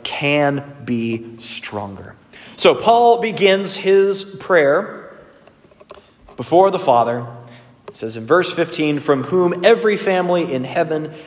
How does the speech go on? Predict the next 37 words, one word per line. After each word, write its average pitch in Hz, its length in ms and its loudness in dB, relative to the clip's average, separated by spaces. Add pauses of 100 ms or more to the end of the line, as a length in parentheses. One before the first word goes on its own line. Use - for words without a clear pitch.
(100)
and 123 200 0
on 117 320 -4
earth 131 320 -6
is 107 260 -12
named." - 420 -20 (520)
But - 120 -12
this 131 220 -2
is 135 380 -4
referring 143 420 2
to, 143 160 0
at 123 80 0
least 123 200 -6
according 120 360 -2
to 110 160 -8
one 110 140 -10
of 110 40 -16
my 110 140 -8
old 123 480 -2 (140)
seminary 127 480 0
professors, 120 600 -2 (480)
uh, 101 120 -4
Frank 120 340 -6
Thielman. 113 480 -4 (840)
He 131 340 0
talks 135 240 2
about 135 160 2
that 135 160 -4
every 170 260 2
family 156 440 0
in 139 200 -2
heaven 139 340 0
and, 135 340 -4
and 139 260 -4
on 123 340 -2
earth 135 240 -2
is 110 120 -8
meaning 131 400 -6